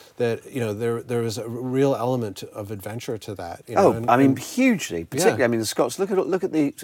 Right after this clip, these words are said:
Speaker 2: the way the Scots travelled through North America for
Speaker 1: Yeah.
Speaker 2: a start.
Speaker 1: Yeah.
Speaker 2: And
Speaker 1: Yeah.
Speaker 2: all the things they, they did and invented as this essentially tiny nation.
Speaker 1: Yeah.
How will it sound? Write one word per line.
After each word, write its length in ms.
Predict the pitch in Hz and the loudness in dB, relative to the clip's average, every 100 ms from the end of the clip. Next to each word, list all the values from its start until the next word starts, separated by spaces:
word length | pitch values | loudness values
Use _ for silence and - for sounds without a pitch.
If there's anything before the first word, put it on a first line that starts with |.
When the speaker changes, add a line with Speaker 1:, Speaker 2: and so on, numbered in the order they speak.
| - | -14
Speaker 2:
the 120 | - | -2
way 140 | 131 131 | 0 0
the 60 | |
Scots 320 | 107 - 127 | -2 -4 -4
travelled 340 | - 131 120 117 _ | -4 -4 -4 -6 _
through 220 | - 120 | -6 -4
North 200 | 131 131 | -4 -4
America 400 | 104 135 202 - | -6 -6 -6 -12
for 100 | - 147 | -6 -2
Speaker 1:
Yeah. 100 | 175 | -2
Speaker 2:
a 20 | |
start. 380 | 113 113 85 - | 0 0 0 -2
Speaker 1:
Yeah. 220 | 170 196 110 _ | -4 -4 -8 _
Speaker 2:
And 100 | - | 2
Speaker 1:
Yeah. 60 | 123 | 4
Speaker 2:
all 80 | 139 | 4
the 40 | |
things 280 | 113 127 107 | 2 0 2
they, 140 | 113 | 0
they 260 | 104 117 110 | 0 0 2
did 220 | 101 120 | 4 2
and 100 | 101 | 0
invented 420 | 98 95 117 101 | -2 0 -2 -4
as 140 | 85 90 | -6 -6
this 200 | 117 - | -6 -4
essentially 440 | 120 175 160 - | -2 -2 -4 -8
tiny 400 | - - 123 104 | -10 -8 -6 -4
nation. 440 | 95 117 120 - - | -4 -6 -8 -14 -10
Speaker 1:
Yeah. 240 | 147 190 | -6 -6